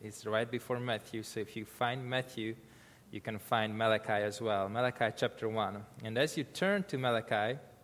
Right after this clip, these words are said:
I would like to, uh, answer a question you might have in your head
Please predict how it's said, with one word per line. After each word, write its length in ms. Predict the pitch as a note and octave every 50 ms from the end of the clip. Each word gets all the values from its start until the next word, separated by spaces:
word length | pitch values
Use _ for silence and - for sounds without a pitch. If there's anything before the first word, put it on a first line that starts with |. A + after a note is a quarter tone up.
| - - - - - - - - - - - - - - - - - - - - - - - - -
I 160 | A#2 C3+ C#3
would 180 | C#3 C#3 B2
like 400 | B2 B2 A#2+ B2 C3 C3 B2+ - -
to, 300 | - A#2+ A2 A2 G#2+ A2 A2+ - - - - - - - - - - - - - - - - - - - - - - - - - - - - - - - - - - - - - -
uh, 260 | A2+ A2 A2 A2 A2+ A2+ A2 - - -
answer 560 | C3 C#3 D3 C#3 - - C#3+ B2+ B2 A#2+ A#2 - - - - - - - - - -
a 60 | G#2+
question 520 | - - - D3 D3 D3 - - C3+ B2
you 80 | A#2+ A#2
might 200 | A#2 A2+ A2+ A2
have 220 | - C3+ B2+ A#2
in 140 | B2 A#2 A#2
your 160 | A2+ A2+ A2+
head 480 | A2 - - B2 A2 G2+ F#2+ - G2+ G2+